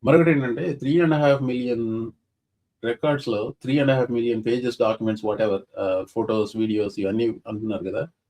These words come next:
ఈ ఇన్ఫర్మేషన్‌ని ఎలా ప్రజెంట్ చేయాలనేది చిన్న సమస్య కాదు.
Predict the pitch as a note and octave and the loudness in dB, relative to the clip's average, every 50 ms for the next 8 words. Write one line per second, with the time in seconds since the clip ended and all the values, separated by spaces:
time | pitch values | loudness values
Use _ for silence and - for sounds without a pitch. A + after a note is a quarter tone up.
0 | _ _ _ _ _ _ _ _ - B2 B2 C#3+ E3+ F#3 F3+ F3 F3 E3+ E3+ E3+ | _ _ _ _ _ _ _ _ -10 -4 -2 0 0 6 6 6 6 6 2 2
1 | E3 D#3 C#3+ C#3 - A#2 G#2+ G#2+ A2+ A2 - - B2+ D3+ D#3 - D3+ C#3+ C#3 C#3+ | 2 4 2 0 -2 -6 -8 -8 -8 -6 -4 -2 0 0 0 0 0 0 0 -2
2 | C3+ C3+ C3+ C3 B2+ A#2+ A#2+ A#2+ A#2+ B2 B2+ C#3+ E3 D#3 D3+ - - D3 C#3+ C#3+ | -2 -2 -2 0 2 2 2 0 -2 -2 -4 -4 -4 -6 -6 -4 -2 0 0 0
3 | C#3+ C3 A#2 A2 - G2+ F2 E2+ - | 0 -2 -4 -4 -6 -8 -8 -10 -10